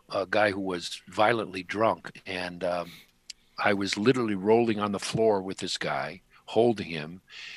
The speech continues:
and he's screaming, cursing at me, "I'm gonna kill you." And what I was saying inside was, "Not before I kill you."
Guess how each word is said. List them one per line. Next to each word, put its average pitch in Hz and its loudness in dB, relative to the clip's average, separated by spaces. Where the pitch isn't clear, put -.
and 95 -2
he's 127 2
screaming, 120 4
cursing 123 4
at 95 -4
me, 98 -6
"I'm 101 -2
gonna 92 0
kill 175 8
you." 101 4
And 110 4
what 117 8
I 127 10
was 127 4
saying 117 4
inside 113 6
was, 104 -2
"Not 104 2
before 104 2
I 92 4
kill 95 0
you." 90 2